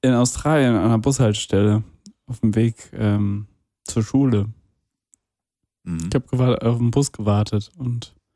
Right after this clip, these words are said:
Speaker 1: da lief das dann auf meinem Ohr.
Speaker 2: Cool.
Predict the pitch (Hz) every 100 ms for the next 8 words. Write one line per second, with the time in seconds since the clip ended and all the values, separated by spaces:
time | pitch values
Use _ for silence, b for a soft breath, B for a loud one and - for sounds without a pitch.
0 | _ _ _ - 113 123 - 92 - 95
1 | 95 104 113 104 82 110 92 101 _ _
2 | _ _ _ _ _ _ _ _ _ _
3 | _ - - 254 80